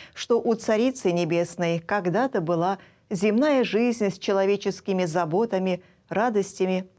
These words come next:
и страданиями. Спаситель мира мог родиться только от Пресвятой Девы, чистой телом и духом, сочетающей в себе непорочность, благодать и мудрость.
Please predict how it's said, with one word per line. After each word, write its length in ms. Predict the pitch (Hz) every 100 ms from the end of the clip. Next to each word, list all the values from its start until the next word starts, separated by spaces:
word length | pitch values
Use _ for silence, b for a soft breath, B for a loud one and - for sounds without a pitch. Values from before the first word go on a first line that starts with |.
| -
и 80 | 262
страданиями. 840 | - 180 151 160 151 147 139 - _ _ _ B B B B
Спаситель 640 | - 254 240 262 262 -
мира 320 | 220 240 233
мог 260 | 214 220 220
родиться 560 | 220 202 220 220 - 208
только 460 | - 233 233 220
от 120 | 214
Пресвятой 600 | 214 208 - 196 196 202 190
Девы, 480 | 151 233 202 147 -
чистой 600 | - 175 170 170 170 165
телом 400 | 156 226 226 208 208
и 100 | 220
духом, 580 | 185 165 262 240 151 147 B B
сочетающей 800 | - 277 - 214 220 214 202 196
в 80 | 190
себе 460 | - 196 196 196 -
непорочность, 880 | 196 190 175 196 214 - 185 180 160
благодать 680 | 175 170 175 208 220 - - _ _
и 100 | 285
мудрость. 640 | 170 165 147 147 - -